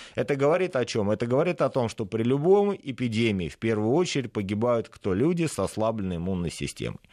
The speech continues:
Соответственно, давайте успокоимся, перестанем нагнетать вот эту вот совершенно дикую ситуацию и поймём следующее, что у нас,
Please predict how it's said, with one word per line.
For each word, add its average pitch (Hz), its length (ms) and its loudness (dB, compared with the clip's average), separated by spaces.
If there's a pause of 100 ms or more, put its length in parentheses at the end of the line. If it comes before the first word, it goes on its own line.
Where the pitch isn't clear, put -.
(800)
Соответственно, 117 600 -2
давайте 135 680 0 (440)
успокоимся, 135 840 -2
перестанем 120 720 -2
нагнетать 120 640 -2
вот 98 180 -4
эту 104 180 -2
вот 95 100 -2
совершенно 101 400 0
дикую 98 400 0
ситуацию 120 600 0
и 107 40 -2
поймём 123 420 0
следующее, 101 580 -2
что - 180 -2
у 110 60 4
нас, 151 320 0